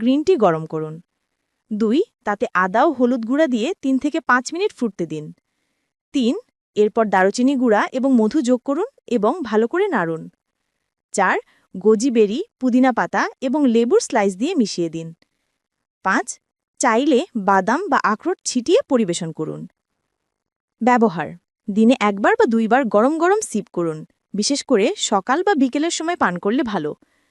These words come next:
সপ্তাহে তিন থেকে চারবার পান করলে শীতের সময় ত্বক উজ্জ্বল, শরীর গরম এবং ইমিউনিটি বাড়ানো সম্ভব। উপকারিতা: আদা রক্ত সঞ্চালন বাড়ায়, প্রদাহ কমায়, হলুদ ত্বক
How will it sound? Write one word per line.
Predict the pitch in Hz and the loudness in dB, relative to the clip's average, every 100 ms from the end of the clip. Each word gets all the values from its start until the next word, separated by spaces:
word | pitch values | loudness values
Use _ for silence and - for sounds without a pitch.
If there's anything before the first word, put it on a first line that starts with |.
| _ - | _ -6
সপ্তাহে | 285 - 320 392 - | -4 -4 -2 -2 -2
তিন | 392 370 | -2 -2
থেকে | 359 403 | 0 2
চারবার | 285 403 240 294 | 2 2 0 2
পান | 240 262 | 0 0
করলে | 311 269 202 330 _ _ | 0 0 0 -2 _ _
শীতের | - 285 269 370 - | -8 -6 -2 -2 -2
সময় | 214 214 285 | -2 -2 -2
ত্বক | - 220 302 254 | 2 2 2 -2
উজ্জ্বল, | 175 196 330 - _ - - | 0 0 0 -4 _ -12 0
শরীর | 247 302 370 214 | 2 4 4 4
গরম | 185 226 480 _ _ - | 2 2 -2 _ _ -2
এবং | 302 277 466 _ 277 | 2 2 0 _ -2
ইমিউনিটি | 339 349 254 330 | 0 2 2 2
বাড়ানো | 220 202 240 - | 2 0 0 0
সম্ভব। | 180 170 170 - _ _ _ _ _ _ _ _ _ _ 277 | -2 -2 -8 -10 _ _ _ _ _ _ _ _ _ _ -6
উপকারিতা: | 262 294 320 349 440 554 _ _ _ _ _ _ - | -4 0 2 2 0 -4 _ _ _ _ _ _ -2
আদা | 233 226 214 403 _ _ 214 | 0 2 0 -2 _ _ -4
রক্ত | 226 - 349 320 | -4 -2 -6 -2
সঞ্চালন | 269 254 269 277 214 | 0 0 0 2 2
বাড়ায়, | 175 196 415 _ _ - | 0 0 -2 _ _ -2
প্রদাহ | 240 226 247 277 214 | 0 0 0 -2 -2
কমায়, | 196 220 415 _ _ _ _ _ | 0 0 -2 _ _ _ _ _
হলুদ | - 208 196 359 _ _ _ | -2 0 2 0 _ _ _
ত্বক | 254 269 | 0 0